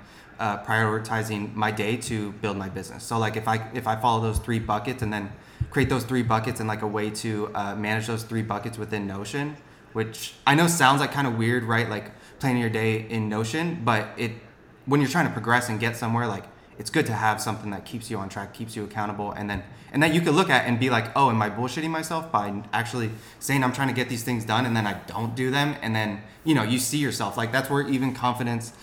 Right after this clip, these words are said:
I think part of momentum is then getting the confidence that you can reach certain things. And so, like, on Notion, when you see yourself actually completing certain tasks, it gives you, it gives yourself, like, the confidence that I can do these things because I am fulfilling what I told myself I would do.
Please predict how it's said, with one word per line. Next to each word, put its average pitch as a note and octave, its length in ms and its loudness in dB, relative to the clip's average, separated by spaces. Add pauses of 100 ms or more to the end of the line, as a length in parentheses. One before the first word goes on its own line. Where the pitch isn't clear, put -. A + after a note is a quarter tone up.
(120)
I - 60 0
think F#3+ 200 2
part D3 160 4
of C#3 40 4
momentum B2+ 460 2
is G2+ 80 -6
then A2 160 -2
getting A2+ 260 0
the G#2 60 -4
confidence A2 460 -2
that A2 100 -4
you G#2+ 100 -8
can A2 340 -4
reach A2+ 240 -6
certain C3+ 300 -4
things. D3+ 300 -4
And A2 160 -6
so, A#2 100 -4
like, A2 160 0 (1300)
on B2 220 4
Notion, A#2+ 420 2
when A2 160 0
you A2 80 -2
see A#2+ 180 -2
yourself A2+ 380 -2
actually A2+ 300 -2
completing A2+ 580 -2
certain G#2 280 -6
tasks, G#2+ 460 -4
it A#2 120 -6
gives A#2 260 -2
you, A2 260 -4 (200)
it A#2 100 -6
gives C3 180 2
yourself, A#2 360 -2
like, G#2 260 -8
the A2 60 -8
confidence G#2+ 460 -4
that G2+ 260 -8 (200)
I C#3 100 0
can A#2 140 -2
do B2+ 120 2
these A2 160 -2
things A2 320 -2 (140)
because - 300 -6
I B2 120 2
am A2 240 0
fulfilling A#2 540 -2
what G#2+ 140 -2
I G2+ 180 -4
told A2 280 -6
myself G2+ 300 -6
I F#2+ 120 -6
would F#2 180 -12
do. G2 240 -12